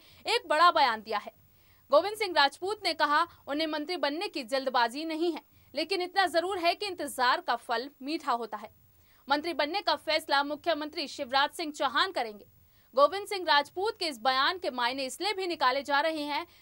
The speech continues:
क्योंकि शिवराज कैबिनेट में मंत्री रहे गोविंद राजपूत और तुलसी सिलावट को उपचुनाव जीते हुए एक महीने से ज्यादा का वक्त हो गया है, लेकिन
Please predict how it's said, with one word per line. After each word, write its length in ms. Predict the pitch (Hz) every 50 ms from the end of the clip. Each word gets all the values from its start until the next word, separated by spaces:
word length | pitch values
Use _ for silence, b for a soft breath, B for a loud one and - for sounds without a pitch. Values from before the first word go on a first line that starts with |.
| b b
क्योंकि 300 | - 349 392 370 381 302
शिवराज 520 | - - 320 294 247 247 285 294 330 330 -
कैबिनेट 500 | - 285 262 240 269 262 302 349 339 339
में 120 | 294 254
मंत्री 360 | 233 226 233 247 247 330 359 349
रहे 300 | 339 277 254 269 277 285
गोविंद 420 | 233 220 233 233 233 262 254 233
राजपूत 560 | 214 226 226 233 - - - 294 302 349 359 B B B B B
और 120 | B 254 262
तुलसी 400 | 254 - 302 311 294 - 339 294
सिलावट 540 | - - 277 254 254 262 285 349 415 -
को 100 | - 339
उपचुनाव 580 | 277 262 - 254 - - 311 285 269 262 277 262
जीते 300 | 208 240 262 277 - 392
हुए 200 | 381 311 240 233
एक 160 | 247 277 -
महीने 280 | 262 254 262 277 330 330
से 160 | - 269 233
ज्यादा 320 | 220 214 226 220 220 254
का 180 | 262 - 233 208
वक्त 320 | 208 202 240 240 240 -
हो 160 | 269 240 233 220
गया 180 | 214 226 208
है, 160 | 208 - - - b b b b b b b
लेकिन 380 | 247 294 392 440 427 381 247 226